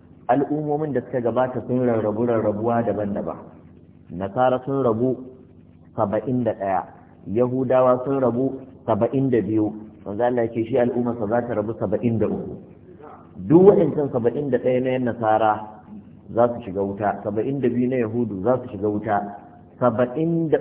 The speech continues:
uku na al'ummarsa, saba'in da biyu za su shiga wuta, ɗaya ne za su shiga aljanna. Kaga wannan yana nuna mana tarihin rarrabuwar kan al'umma. To amma sai Annabi sallallahu alaihi wasallama ya faɗi su waye za su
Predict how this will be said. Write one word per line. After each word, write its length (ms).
uku 260
na 160
al'ummarsa, 1120
saba'in 320
da 100
biyu 180
za 120
su 160
shiga 140
wuta, 180
ɗaya 200
ne 100
za 140
su 120
shiga 160
aljanna. 400
Kaga 180
wannan 240
yana 180
nuna 240
mana 220
tarihin 400
rarrabuwar 560
kan 160
al'umma. 400
To 80
amma 340
sai 140
Annabi 420
sallallahu 540
alaihi 280
wasallama 520
ya 80
faɗi 540
su 100
waye 180
za 140
su 100